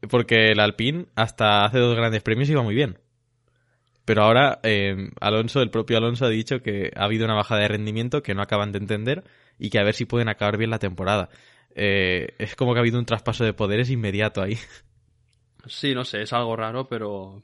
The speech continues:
Speaker 2: pero bueno, de todas maneras, cuando el Alfa Tauri va bien, Gasly lo aprovecha y se coloca por delante de los dos McLaren y de los dos Ferrari.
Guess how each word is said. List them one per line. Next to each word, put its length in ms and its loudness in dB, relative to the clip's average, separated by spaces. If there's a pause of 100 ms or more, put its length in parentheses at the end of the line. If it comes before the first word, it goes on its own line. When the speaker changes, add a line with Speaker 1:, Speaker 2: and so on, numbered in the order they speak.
Speaker 2:
pero 160 -8
bueno, 140 -4
de 60 -6
todas 180 0
maneras, 360 -6
cuando 340 -8
el 160 -8
Alfa 240 -6
Tauri 280 -6
va 120 -8
bien, 260 -6
Gasly 280 -6
lo 120 -6
aprovecha 680 -8
y 140 -12
se 160 -10
coloca 340 -8
por 140 -6
delante 400 -4
de 80 -6
los 180 -8
dos 160 -10
McLaren 500 -6
y 40 -4
de 60 -4
los 180 -12
dos 160 -12
Ferrari. 440 -8